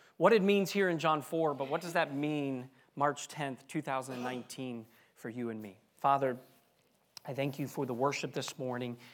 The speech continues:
and how it has prepared our hearts now for the, the reading and receiving of your powerful word.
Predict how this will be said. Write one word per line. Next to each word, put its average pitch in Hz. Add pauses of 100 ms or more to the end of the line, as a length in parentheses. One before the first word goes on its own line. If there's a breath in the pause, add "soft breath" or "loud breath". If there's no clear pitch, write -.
(160 loud breath)
and 139
how 135
it 135
has 127
prepared 147
our 127
hearts 127
now 123
for 127
the, 120 (360 loud breath)
the 156
reading 147
and 131
receiving 131
of 127
your 117
powerful 135
word. 110